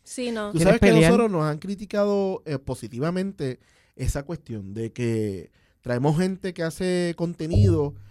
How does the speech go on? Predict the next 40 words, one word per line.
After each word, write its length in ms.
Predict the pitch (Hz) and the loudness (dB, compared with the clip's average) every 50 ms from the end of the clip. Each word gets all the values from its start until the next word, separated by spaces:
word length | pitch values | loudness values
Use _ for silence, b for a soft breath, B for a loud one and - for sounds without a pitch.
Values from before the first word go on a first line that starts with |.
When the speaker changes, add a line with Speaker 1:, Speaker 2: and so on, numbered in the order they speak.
| b b b b b b | b b b b b b
Speaker 2:
porque, 420 | - 135 127 - 151 143 131 120 - _ _ _ - | -10 -10 -6 -4 -4 -4 -4 -4 -8 _ _ _ -18
hello, 260 | 110 98 101 139 214 240 202 180 180 _ _ | -16 -12 -10 -8 -8 -6 -6 -8 -8 _ _
no 140 | 180 160 165 | -14 -12 -12
es 60 | 175 | -12
competencia. 880 | - - - - - - 151 - 117 113 107 110 110 - - - - 160 | -12 -14 -16 -14 -12 -12 -12 -10 -12 -12 -12 -12 -12 -12 -10 -8 -4 0
Speaker 3:
No 120 | 175 185 | 2 2
existe, 640 | 226 240 - - - 170 196 - _ - - - 104 - - - | 2 0 0 0 0 0 0 -2 _ -14 -12 -12 -12 -12 -6 0
no 140 | 120 127 139 | 2 4 4
Speaker 2:
Esa, 100 | 156 254 | 4 4
Speaker 3:
existe. 300 | 262 - - 160 - - | 2 2 2 2 2 0
Speaker 1:
Ujú. 80 | - 180 | 0 2
Speaker 2:
esa 200 | 170 - - - | 2 2 2 0
competencia 520 | - 277 269 - 269 262 269 262 226 262 | 0 -2 -2 -4 -4 -4 -4 -6 -4 -6
está 160 | 233 - - | -6 -4 -4
en 100 | 233 240 | -2 -2
la 100 | 233 214 | 0 0
mente 280 | 208 220 233 226 - 226 | 0 -2 -4 -4 -4 -4
de 60 | 214 | -2
un 80 | 202 202 | -2 -2
montón 280 | 214 214 208 214 208 | -4 -4 -4 -4 -2
de 60 | 202 | -2
gente, 200 | 185 196 196 233 202 | -4 -4 -6 -8 -8
pero 100 | 202 165 | -6 -8
eso 140 | 151 - 208 | -6 -8 -8
no 80 | 247 | -8
existe. 600 | 254 - - - 107 117 - _ _ - - - _ b b b b b b | -10 -10 -10 -10 -12 -12 -12 _ _ -14 -14 -14 _ b b b b b b
¿Sabes? 320 | - - 151 147 139 135 | 0 2 2 2 2 2
Nosotros 400 | 135 135 127 - 165 151 190 220 | -2 -4 -6 -4 -4 -2 -2 -2
nos 120 | 233 233 | -2 -2
puede 220 | 214 - 233 233 226 | -2 0 0 0 0
seguir 380 | - 233 226 226 240 226 - _ _ _ _ _ _ _ _ _ _ _ _ _ | -2 -4 -8 -8 -8 -10 -12 _ _ _ _ _ _ _ _ _ _ _ _ _
cinco 360 | _ - - 185 175 - 180 | _ -8 -8 -6 -6 -4 -2
mil 140 | 185 214 214 | -2 0 2
personas, 440 | - 247 233 - - 247 247 226 190 165 | 2 2 2 2 0 0 2 2 2 2
a 100 | 151 143 | 0 0
ti 120 | 143 151 165 | -2 -6 -8
cinco 280 | - 220 214 - 226 | -8 -8 -8 -8 -8
mil 140 | 220 233 220 | -8 -4 -2
personas, 440 | - 233 - - 254 247 240 214 175 | -2 -2 -2 -2 -4 -4 -2 -2 -2
y 220 | 160 147 139 135 | -2 -4 -6 -8